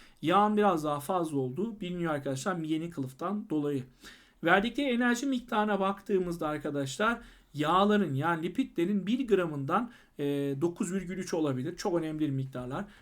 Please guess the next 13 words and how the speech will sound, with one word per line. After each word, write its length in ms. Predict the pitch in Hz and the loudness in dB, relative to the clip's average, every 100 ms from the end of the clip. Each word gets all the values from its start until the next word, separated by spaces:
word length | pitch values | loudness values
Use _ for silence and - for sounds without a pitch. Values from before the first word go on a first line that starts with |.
| - | -6
Proteinlerin 680 | 233 226 220 220 202 202 170 | -2 0 0 2 4 4 4
dört 280 | 180 190 165 | 2 2 -2
virgül 280 | 143 135 131 | -2 -2 -2
üç, 260 | 170 202 - | -2 -4 -6
karbonhidratların 880 | - 214 202 190 175 165 - 180 175 | -2 0 0 0 -2 -6 -6 -6 -2
dört 260 | 175 185 | -2 -2
virgül 220 | 156 151 147 | -4 -4 -6
ikilik 440 | 170 - 180 202 - - - | -10 -6 -6 -6 -12 -20 -4
bir 220 | 190 220 208 | -2 -2 -2
sekiz 360 | - 202 202 | 0 0 0
virgül 240 | 175 175 170 | -4 -4 -2
altı 320 | 143 139 156 | -2 -2 -2
yağlar. 380 | 135 113 123 | -2 -4 -8